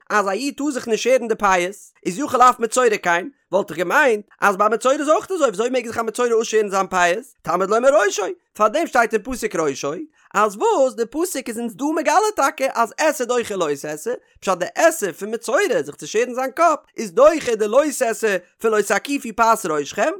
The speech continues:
פשט, א מצורע מעג זיך שערן, דער פאות, דאס איז דער מקור, אז עסה דורך אלוהים עסה. יעצט, רבי אליעזר האט מיר געשמיסט, נישט דער ראשון, צו קומען לאזן, הערן, אז א מצורע דארף זיך שערן, דארף געבן בטאר. איך וווססט דער מקור פון רבי אליעזר, אז ער עסה דורך אלוהים עסה, און מיר זעען,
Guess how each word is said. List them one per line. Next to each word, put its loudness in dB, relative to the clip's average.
פשט, 2
א 2
מצורע 2
מעג -2
זיך -14
שערן, -2
דער -6
פאות, 2
דאס -4
איז -6
דער -4
מקור, 2
אז 4
עסה 4
דורך 0
אלוהים 4
עסה. -4
יעצט, -2
רבי 0
אליעזר 2
האט 2
מיר -4
געשמיסט, -6
נישט -4
דער 4
ראשון, 0
צו -4
קומען -4
לאזן, -2
הערן, 0
אז -2
א -2
מצורע 0
דארף 0
זיך -12
שערן, -2
דארף 4
געבן -4
בטאר. 0
איך -6
וווססט -6
דער -4
מקור 0
פון -2
רבי -4
אליעזר, -2
אז 0
ער -2
עסה 4
דורך -2
אלוהים 2
עסה, -2
און 0
מיר 2
זעען, 0